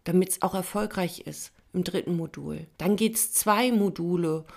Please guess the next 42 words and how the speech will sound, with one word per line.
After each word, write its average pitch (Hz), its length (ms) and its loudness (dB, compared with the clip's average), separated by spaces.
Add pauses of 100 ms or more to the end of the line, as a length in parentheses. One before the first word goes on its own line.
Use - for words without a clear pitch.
(220)
rund 240 200 4
um 226 140 6
das 202 200 0
Thema 208 400 0
Finanzen 180 640 0
und 165 140 -2
Steuern. 160 720 -4
Ich - 160 -10
weiß 185 280 2
nicht, 196 120 -6
ob 180 100 -12
du 165 100 -8
den 165 200 -2
Podcast 185 640 -4
mit 180 140 -4
dem 175 100 0
Steuerberater 175 1000 -2
Arno 160 300 -4
Hens 185 520 -4
gehört 175 500 0
hast. 180 400 -8
Da 196 280 6
lernst 185 340 2
du 151 60 -2
ihn 170 100 -2
schon 175 160 -2
mal 156 160 -2
kennen 196 560 0
und 165 360 -4
all 208 300 2
die 214 160 -4
Dinge, 196 280 0
die 175 180 -4
er 170 80 0
dort 170 260 -4
anreißt, 160 680 -4
wirst 185 280 -2
du 196 60 -4
finden 180 640 0
in 165 200 -4
dieser 175 300 -2
Businessbegleitung. 156 1080 -10